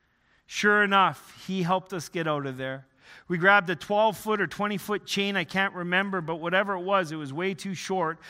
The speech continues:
We hooked it up to the eighteen-wheeler and the front bumper of our Isuzu, and next thing you know, we started down the hill country back to one of the main cities. Must have taken us three hours. It was quite the stressful ride, as you can well imagine.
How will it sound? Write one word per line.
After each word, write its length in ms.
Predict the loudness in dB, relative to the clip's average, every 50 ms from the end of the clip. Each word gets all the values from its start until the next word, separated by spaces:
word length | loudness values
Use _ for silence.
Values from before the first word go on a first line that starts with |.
| -20 -6 _
We 100 | 0 2
hooked 260 | 2 2 0 0 -2
it 80 | 2 2
up 160 | 2 2 2
to 120 | -2 -6 -4
the 180 | -2 0 2
eighteen-wheeler 840 | 2 0 0 -4 -6 -4 -4 -2 -2 -2 0 0 0 2 2 2 2 2
and 160 | 2 0 -4
the 40 | -10
front 380 | -8 -2 -2 -2 -2 -2 0
bumper 360 | 2 2 2 0 -2 -2 -2
of 100 | -2 2
our 240 | 2 2 4 4 2
Isuzu, 680 | 0 -2 -4 -4 -4 -4 -4 -2 -2 -2 -2 -2 -4 -6 -12 -20 -20 -20 -12 _
and 100 | -2 2
next 240 | 2 2 2 0 -4
thing 140 | -2 0
you 100 | 0 0
know, 160 | 0 0 0 0
we 120 | -2 -4
started 420 | -4 -2 0 0 0 0 -2 0
down 200 | 0 0 0 0
the 100 | 0 -4
hill 240 | -4 -4 -4 -4 -4
country 600 | -4 -4 -4 -4 -4 -6 -8 -6 -4 -4 -4 -6 -8 -16 -20 -20 -18 _
back 320 | 4 6 6 6 4 2 -2
to 260 | -6 -4 -2 -2 -2
one 240 | -4 -6 -6 -6 -4
of 80 | -4 -4
the 80 | -4
main 420 | -4 -2 -4 -4 -4 -4 -6 -8 -12 -14
cities. 720 | -12 -10 -6 -4 -2 -2 0 -2 -2 -4 -4 -8 -14 -16 -18 _ _ _ _ _ _ _ _ _ _ _ _ _
Must 220 | 0 0 0 0 -2
have 80 | -6
taken 380 | -2 0 0 0 0 -2 -6 -6
us 180 | -6 -6 -8
three 260 | -6 -4 -2 0 4 4
hours. 440 | 6 6 6 4 2 -4 -8 -8
It 40 | -10
was 140 | -10 -10 -12
quite 380 | -8 -4 -2 -2 -2 -2 -4 -8
the 100 | -8 -8
stressful 600 | -8 -8 -6 -4 -4 -4 -4 -6 -8 -8 -8 -2
ride, 340 | 2 4 4 4 2 0 -4
as 140 | -8 -10 -12
you 80 | -14
can 180 | -10 -10 -10 -8
well 260 | -4 -2 -2 -2 -2
imagine. 520 | -2 2 2 4 4 2 0 -6 -12 -14